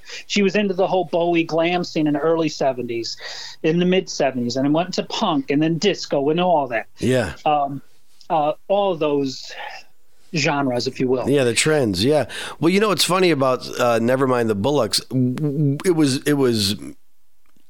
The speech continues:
Speaker 2: it was legendary before it even hit the States because we had
Speaker 1: Right.
Speaker 2: seen all the stuff, all the coverage. They were on Tom Snyder. The Sex
Speaker 1: Yes.
Speaker 2: Pistols were. They, there was, uh, twenty twenty and sixty Minutes, uh,
Speaker 1: The, the, the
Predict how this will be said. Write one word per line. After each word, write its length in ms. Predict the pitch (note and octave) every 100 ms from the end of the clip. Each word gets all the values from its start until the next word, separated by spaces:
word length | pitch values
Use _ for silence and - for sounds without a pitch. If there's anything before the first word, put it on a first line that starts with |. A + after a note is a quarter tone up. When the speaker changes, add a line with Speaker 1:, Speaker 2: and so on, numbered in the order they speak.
| C3
Speaker 2:
it 60 |
was 240 | C3 B2 C3
legendary 520 | F3+ A3+ E3 C#3 C3+
before 300 | C#3 D#3+ D3
it 80 | D3
even 160 | C3
hit 200 | C3 D3+
the 80 | A#2+
States 420 | - F3+ E3+ A2+
because 360 | - G#2+ C#3 A#2+
we 120 | C3
had 100 | B2
Speaker 1:
Right. 100 | E3+
Speaker 2:
seen 420 | - G3 F#3+ D3
all 140 | B2 B2
the 100 | B2
stuff, 680 | - C3+ B2+ - - - -
all 140 | B2+ C#3
the 100 | C3
coverage. 600 | - E3+ C#3 C3+ C3 A#2+
They 120 | C3
were 120 | B2+
on 160 | A#2+ A2+
Tom 320 | C#3+ A#2 A2
Snyder. 640 | - F#3 E3+ D#3+ D3 C#3 C3 - - -
The 240 | - A2
Sex 280 | G#2+ C3+ B2
Speaker 1:
Yes. 60 | -
Speaker 2:
Pistols 340 | C3 B2 A2+
were. 240 | A#2+ B2 A#2
They, 260 | A#2+ A#2+
there 420 | A#2 A2 A2 A#2+
was, 440 | A2+ A2 G#2+ G2 - - - -
uh, 300 | - F#2+ D#2+ F2+
twenty 400 | - F#3 D#3 D3+
twenty 540 | B2 E3 E3 D3+ D3+ C#3
and 120 | A#2
sixty 400 | - E3 - C#3+
Minutes, 540 | C#3 C#3+ C3 - - - - - - - - - -
uh, 160 | A#2
Speaker 1:
The, 0 |
the, 40 |
the 60 | A2+